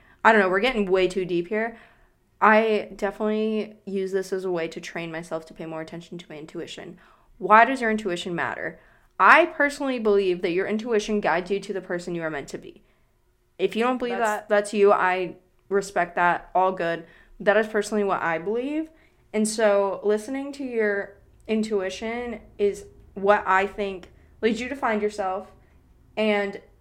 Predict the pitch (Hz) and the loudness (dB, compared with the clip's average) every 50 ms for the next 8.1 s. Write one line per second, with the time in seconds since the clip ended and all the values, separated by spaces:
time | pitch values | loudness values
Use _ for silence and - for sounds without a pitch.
0 | _ _ _ - - 214 214 214 - 233 247 233 226 214 190 180 185 190 190 202 | _ _ _ 0 0 0 0 0 -4 -4 -4 -4 -2 0 2 2 2 0 -2 -4
1 | 220 214 214 214 214 214 208 208 214 - 220 208 196 185 175 170 - - _ _ | -2 0 2 2 2 2 2 -2 -4 -6 -4 -4 -4 -4 -6 -8 -10 -18 _ _
2 | _ _ _ _ _ _ _ - - 214 202 208 190 175 175 190 220 240 240 - | _ _ _ _ _ _ _ -8 -4 -2 0 0 0 0 0 -2 -2 -4 -4 -10
3 | 269 233 269 277 269 269 220 208 208 226 214 226 - 277 226 233 220 214 202 196 | -8 -6 -6 -4 -2 0 0 0 2 2 2 2 0 -4 -4 -2 -2 -2 -2 -2
4 | 185 - 196 185 185 185 196 196 190 185 - 196 175 180 175 170 175 175 165 170 | -2 -2 0 0 0 -2 -4 -6 -6 -6 -6 -6 -4 -2 -2 0 -2 -2 -4 -6
5 | 170 156 - - - - 139 147 143 - - - - - - - - - - - | -8 -10 -12 -16 -14 -14 -10 -8 -8 -10 -10 -12 -18 -20 -20 -20 -20 -20 -20 -20
6 | - - - - - - - 226 220 202 196 190 185 180 170 - - - - 220 | -20 -20 -20 -12 -6 0 4 6 6 6 6 2 2 0 -2 -6 -8 -4 -2 -2
7 | 214 220 220 240 247 262 285 285 269 277 247 220 208 208 - 208 185 180 175 175 | -2 0 0 0 0 0 -2 -6 -6 -4 -2 -2 -4 -4 -4 -8 -6 -6 -6 -8
8 | 170 - | -10 -12